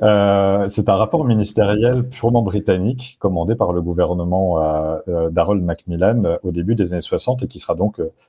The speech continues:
publié en mille neuf cent soixante-trois. Mais dès sa publication, il va être, euh, traduit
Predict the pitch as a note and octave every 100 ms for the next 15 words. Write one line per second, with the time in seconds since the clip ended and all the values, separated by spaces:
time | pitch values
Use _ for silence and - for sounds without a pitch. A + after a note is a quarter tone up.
0 | _ - F2+ E2+ G#2 G#2+ F2 F2+ - A#2
1 | G2 G2 F#2+ - F2+ _ _ _ _ -
2 | G2 F#2+ C#3 C#3+ B2+ A2+ G#2+ G#2+ - D3+
3 | C3+ F#2+ G2 G#2+ B2+ - - - _ G2+
4 | F2+ F2 E2+ E2+ E2+ - A#2 F#2 G2 -